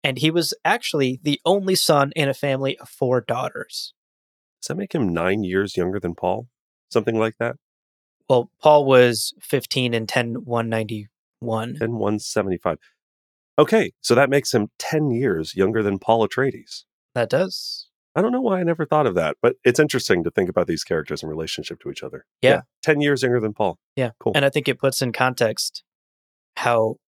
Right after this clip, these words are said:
Speaker 1: young Paul is throughout the books. Like,
Speaker 2: Yeah,
Speaker 1: he's a
Speaker 2: no
Speaker 1: teenager
Speaker 2: kidding.
Speaker 1: in book one. He's, like,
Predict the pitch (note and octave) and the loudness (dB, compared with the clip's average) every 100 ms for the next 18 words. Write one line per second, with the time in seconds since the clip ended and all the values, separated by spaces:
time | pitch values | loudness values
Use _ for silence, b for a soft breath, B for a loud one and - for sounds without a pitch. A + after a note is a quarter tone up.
0 | _ _ _ - A#2+ C3+ F#3 D#3+ F3 G#3 | _ _ _ -4 2 2 0 -2 0 0
1 | G#3 G3+ - C3+ D#3 E3+ D3+ D3 E3 - | -2 -4 -8 0 2 2 -6 -4 -6 -6
2 | - - - - B2 C#3 D#3+ D3 B2 - | -10 -10 -16 -12 -8 -2 0 2 0 -2
3 | F#3 E3+ E3 E3 D#3 C#3 C#3+ - B2+ A#2 | 0 0 2 0 0 0 -2 0 0 0
4 | G#2+ A2+ B2 C3 A#2+ | -2 -4 -2 2 2